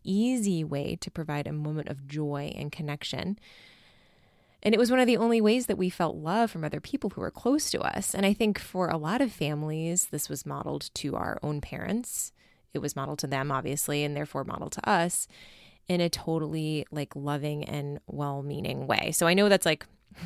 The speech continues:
<laughs> quite a bit of information to unload at the very beginning of this podcast. But,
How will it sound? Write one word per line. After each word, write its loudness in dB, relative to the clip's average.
<laughs> -6
quite 6
a 6
bit 8
of 8
information 0
to 2
unload 2
at -6
the -4
very 0
beginning -4
of -4
this 0
podcast. -2
But, 6